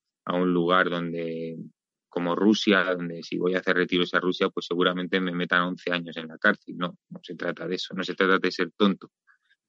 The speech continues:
Pero se trata de que, de que, de que hay algo adentro de uno mismo que si uno le pone el corazón,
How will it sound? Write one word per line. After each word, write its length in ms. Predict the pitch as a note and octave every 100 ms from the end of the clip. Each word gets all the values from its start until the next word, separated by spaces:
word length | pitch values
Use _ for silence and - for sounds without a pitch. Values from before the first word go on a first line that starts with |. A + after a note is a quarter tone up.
| _ _ -
Pero 320 | G2+ G2 B2
se 140 | A2+
trata 340 | F2+ F2+ F2+ G2+
de 180 | G2+ F#2+
que, 540 | F#2 F2 E2+ E2+ E2
de 220 | F2 F2 E2+
que, 260 | F2 F2 F2 -
de 180 | F#2 F#2
que 80 | G2
hay 120 | F#2+
algo 220 | G2 G2
adentro 320 | F#2 F#2 F#2+
de 60 | F#2+
uno 180 | F#2+ F#2+
mismo 400 | G2+ G#2 G#2+ G#2+
que 100 | F#2+
si 160 | -
uno 160 | F#2 F#2+
le 120 | F#2+
pone 240 | F2 F#2 F#2
el 80 |
corazón, 580 | - F2+ F2 - F#2+ G#2